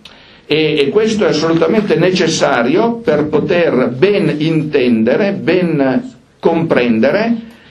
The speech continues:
il vero e autentico significato storico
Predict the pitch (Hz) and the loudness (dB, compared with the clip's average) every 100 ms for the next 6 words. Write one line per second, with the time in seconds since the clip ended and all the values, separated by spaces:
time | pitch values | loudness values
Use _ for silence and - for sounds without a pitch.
0 | - 190 190 175 165 240 240 160 123 113 | -10 -2 0 2 2 2 2 2 0 -2
1 | 104 - 151 160 165 170 180 160 123 127 | -6 -2 0 2 0 2 0 0 0 -2
2 | 123 117 135 139 131 143 185 160 - 107 | 0 0 0 -2 0 -2 0 -2 -2 -2
3 | 104 - 156 156 143 156 160 220 254 240 | -2 -2 0 2 2 0 0 0 0 -4